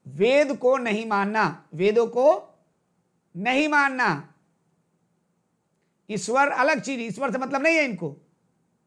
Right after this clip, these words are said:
इसका मतलब इनके दर्शन को क्या कहते हैं? अनेकांतवाद, स्यादवाद, पंच महाव्रत, अनुव्रत, त्रिरत्न। तो दिमाग में क्या करना, आज जाना और दिमाग में बैठाना पूरा,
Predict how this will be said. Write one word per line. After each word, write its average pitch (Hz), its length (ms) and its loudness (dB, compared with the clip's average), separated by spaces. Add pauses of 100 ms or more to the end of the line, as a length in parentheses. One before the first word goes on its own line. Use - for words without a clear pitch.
(920)
इसका 247 240 0
मतलब 254 460 2 (320)
इनके 240 260 -2
दर्शन 233 360 0
को 277 80 0
क्या 294 160 2
कहते 262 220 -2
हैं? 220 60 -8
अनेकांतवाद, 233 840 2
स्यादवाद, 220 760 0 (640)
पंच 269 280 2
महाव्रत, 247 580 0 (880)
अनुव्रत, 269 680 2 (680)
त्रिरत्न। 262 440 2 (760)
तो 269 60 0
दिमाग 226 480 2
में 277 180 -2
क्या 226 160 2
करना, 208 300 -2
आज 214 400 0
जाना 185 400 -2 (400)
और 214 280 6
दिमाग 208 380 0
में 247 140 -4
बैठाना 202 460 2 (220)
पूरा, 214 200 6